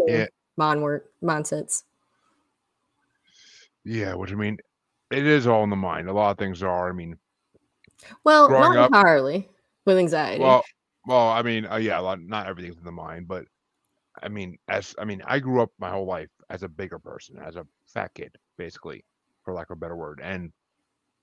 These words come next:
Speaker 1: like, I always thought everybody would judge me for everything I do. I didn't like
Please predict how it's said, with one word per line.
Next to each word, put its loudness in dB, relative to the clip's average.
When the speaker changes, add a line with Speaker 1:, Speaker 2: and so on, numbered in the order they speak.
Speaker 1:
like, -8
I -2
always -6
thought -6
everybody -2
would -8
judge -8
me -14
for -14
everything -14
I -10
do. -10
I -4
didn't -12
like -12